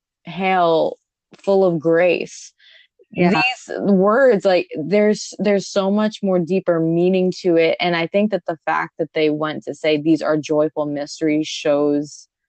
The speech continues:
Speaker 2: Yes.
Speaker 1: the, the deeper, how much more deeply run the importance of these events are. Now, looking, looking at the sorrowful mysteries versus sadness, you know, Jesus being crucified,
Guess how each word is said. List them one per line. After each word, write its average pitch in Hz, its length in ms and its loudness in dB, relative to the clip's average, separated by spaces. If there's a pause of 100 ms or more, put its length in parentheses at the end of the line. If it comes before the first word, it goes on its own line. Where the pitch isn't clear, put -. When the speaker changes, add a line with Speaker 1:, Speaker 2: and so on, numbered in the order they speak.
(340)
Speaker 2:
Yes. 185 400 0
Speaker 1:
the, - 360 -10
the - 260 -10
deeper, 180 680 2
how 180 220 0
much 180 280 0
more 185 220 2 (360)
deeply 180 400 2
run 160 500 0 (100)
the 160 280 0
importance 156 880 -4 (200)
of 151 140 -4
these 156 220 2
events 143 360 -2 (120)
are. 160 340 0 (380)
Now, 175 180 2
looking, 175 440 2
looking 170 360 -2
at 156 140 -8
the 139 80 -12
sorrowful 196 640 -2
mysteries 151 840 -6 (320)
versus 165 320 0 (320)
sadness, 160 500 -4 (220)
you 175 60 -2
know, 170 120 0 (160)
Jesus 208 540 0
being 185 260 0
crucified, 185 960 -4